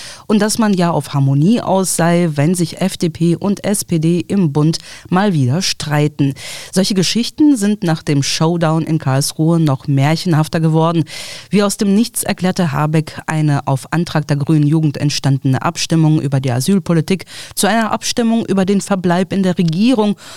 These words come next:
Er und Außenministerin Baerbock mussten alles in die Waagschale werfen, um den Delegierten die Zustimmung abzuringen. In dieser römischen Kolosseum-Atmosphäre über die Koalition abstimmen zu lassen, war nicht nur eine sehr riskante Wette,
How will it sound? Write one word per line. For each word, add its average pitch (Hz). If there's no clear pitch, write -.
Er 220
und 233
Außenministerin 185
Baerbock 185
mussten 190
alles 208
in 175
die 160
Waagschale 160
werfen, 156
um 196
den 170
Delegierten 156
die 160
Zustimmung 160
abzuringen. 170
In 196
dieser 196
römischen 220
Kolosseum-Atmosphäre 180
über 165
die 156
Koalition 156
abstimmen 180
zu 170
lassen, 165
war 170
nicht 165
nur 208
eine 156
sehr 156
riskante 156
Wette, 220